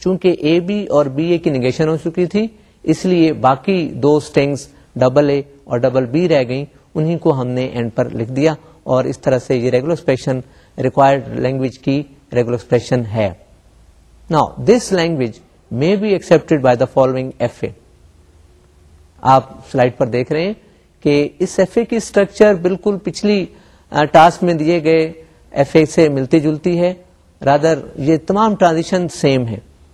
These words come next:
صرف ہم نے فائنل اسٹیٹس کا تعین کرتے ہوئے اس سے مختلف انداز اپنایا۔ آپ دیکھ رہے ہیں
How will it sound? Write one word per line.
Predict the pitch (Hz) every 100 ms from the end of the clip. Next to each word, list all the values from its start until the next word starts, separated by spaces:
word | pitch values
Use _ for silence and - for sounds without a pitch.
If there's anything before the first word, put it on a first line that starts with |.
| _
صرف | - 226 226 -
ہم | 160
نے | 151 165 - - _ _
فائنل | - 185 214 220
اسٹیٹس | 202 - - 160 160 -
کا | 156 139 139 - - _
تعین | 147 143 139 147
کرتے | 139 127 - 160
ہوئے | 139 131 131 - _ _
اس | - 143
سے | - 143 135 127 -
مختلف | 147 - 151 139
انداز | 123 117 120 120 - -
اپنایا۔ | 117 - 123 135 156 - _ _ _ _ _ _
آپ | 123 117
دیکھ | 113 123
رہے | 147 160
ہیں | 160